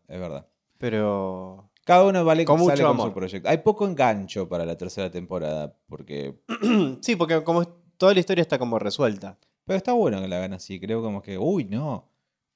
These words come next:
Speaker 1: No, no sé qué pasó. Está bien.
Speaker 2: A mí me gusta volver a verlos.
Speaker 1: Sí, sí, sí, insisto.
Speaker 2: Me, me, me, me va a gustar verla por eso.
Speaker 1: Unos
Speaker 2: Pero la
Speaker 1: detalles
Speaker 2: historia se podría haber resuelto en la primera temporada, ¿no? Hacía falta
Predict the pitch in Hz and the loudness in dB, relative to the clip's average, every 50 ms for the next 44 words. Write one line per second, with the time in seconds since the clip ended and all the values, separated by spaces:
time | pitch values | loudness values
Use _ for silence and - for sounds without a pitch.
0 | _ _ _ _ _ _ _ _ _ _ - 101 104 113 123 120 - _ _ 120 | _ _ _ _ _ _ _ _ _ _ -10 -6 -4 -4 -4 -4 -8 _ _ -8
1 | 127 135 135 - 143 143 139 147 135 117 120 - - 165 165 - - 226 196 120 | -6 -6 -4 -2 -2 -2 -2 -4 -6 -8 -8 -10 -12 -16 -18 -10 -8 -6 -4 -2
2 | 87 82 78 73 76 - 120 143 170 214 240 220 196 202 196 - 156 143 135 135 | -2 -4 -4 -8 -10 -8 -4 0 2 4 6 6 4 4 4 4 4 4 6 6
3 | 139 135 131 123 120 113 104 101 101 107 127 143 - - - _ _ _ _ _ | 6 4 4 4 4 2 0 -2 -4 -8 -8 -8 -10 -16 -18 _ _ _ _ _
4 | - - - - - 170 170 160 139 127 - 127 107 101 110 95 87 98 - 98 | -20 -20 -12 -6 -4 -2 -2 -2 -4 -6 -8 -10 -10 -10 -10 -12 -14 -14 -14 -14
5 | 117 123 123 110 107 - 120 117 120 120 120 127 131 123 123 127 131 135 139 147 | -12 -12 -12 -12 -12 -12 -14 -10 -6 -4 -2 -2 -2 -4 -6 -4 -2 0 0 0
6 | 143 143 - 151 139 139 143 147 147 151 156 151 143 143 120 113 113 107 101 - | 0 0 -2 0 2 4 4 4 4 2 0 -2 -4 -4 -4 -4 -4 -4 -6 -8
7 | - - 98 _ _ _ _ _ _ _ _ _ _ _ _ _ _ _ - 135 | -12 -16 -18 _ _ _ _ _ _ _ _ _ _ _ _ _ _ _ -6 -2
8 | 165 170 156 - 123 123 123 127 127 127 135 139 160 156 156 185 196 208 196 - | 2 6 8 8 10 10 12 12 12 10 10 8 8 6 6 6 6 6 6 4
9 | 175 139 139 135 135 139 139 135 135 131 127 127 120 - 139 131 131 143 139 131 | 0 2 2 2 4 4 4 4 4 4 2 0 -2 -4 -4 -6 -4 -4 -4 -4
10 | 120 113 113 113 107 113 120 120 117 113 107 113 104 98 104 104 107 110 113 110 | -4 -4 -6 -6 -4 -2 0 0 0 0 0 -4 -6 -4 -4 -2 0 0 0 0
11 | 110 113 117 117 - - 135 - - 139 127 139 127 127 123 - | -2 -4 -10 -12 -12 -16 -16 -14 -16 -12 -8 -8 -6 -6 -6 -10